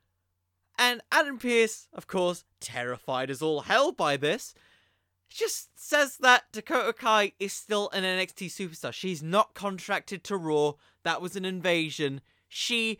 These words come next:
should not even be in the building. And of course, as this all happens, because, you know, since when has this ever stopped people from invading brands?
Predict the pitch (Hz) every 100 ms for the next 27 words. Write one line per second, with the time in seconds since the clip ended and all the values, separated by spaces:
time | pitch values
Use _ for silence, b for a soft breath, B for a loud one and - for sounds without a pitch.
0 | b - 185 143 208 - 226 202 220 175
1 | 190 160 175 175 160 151 - - 151 135
2 | 262 - 175 - _ _ _ _ _ _
3 | _ _ _ _ - 226 233 - 311 294
4 | 269 - - - 262 269 - 262 254 254
5 | - 247 - 175 151 143 - _ _ _
6 | _ _ - 123 - 120 117 - _ _
7 | _ _ - 180 185 180 175 - 196 165
8 | 202 240 262 262 240 - 254 294 285 -
9 | - 285 262 - - - 254 214 180 202
10 | 196 190 160 208 247 233 202 214 226 220
11 | 165 127